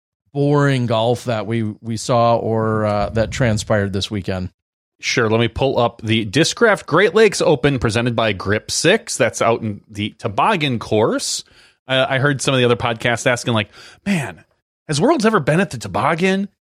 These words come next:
Speaker 2: And I kinda had to chuckle to myself, and I was like, "I was there.
Speaker 1: Oh, you
Speaker 2: I was
Speaker 1: other
Speaker 2: there, my friends, the
Speaker 1: podcasts.
Speaker 2: first year,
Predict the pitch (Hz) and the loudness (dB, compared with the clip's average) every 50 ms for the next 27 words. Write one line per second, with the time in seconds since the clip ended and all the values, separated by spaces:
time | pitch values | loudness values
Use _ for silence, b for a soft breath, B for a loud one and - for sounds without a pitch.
0 | _ _ 117 117 113 - 147 135 123 127 117 107 104 - - 139 - - 117 117 | _ _ -4 -4 -2 -2 -2 -2 -2 -2 -2 -4 -6 -4 -4 -4 -4 -2 -4 -2
1 | 117 113 107 - 123 120 123 120 - 120 113 107 113 113 113 117 139 170 185 156 | -2 -2 -2 0 0 0 0 0 -2 -4 -4 0 0 0 0 0 -2 -4 -4 -6
2 | 175 208 226 247 269 262 240 175 - 147 147 147 143 143 143 139 135 165 - 127 | -4 0 2 4 4 4 4 4 2 0 -2 -2 -2 -2 -2 0 0 2 2 2
3 | 117 - 196 220 254 285 285 269 240 202 202 202 185 170 151 135 107 117 110 104 | 2 2 2 4 4 2 2 2 2 0 0 0 0 0 0 -2 -4 -6 -6 -2
4 | - 170 185 - - - 143 147 175 208 220 180 135 113 90 80 78 | 0 0 0 -2 -4 -8 -6 -4 -2 0 2 2 2 2 0 -2 -8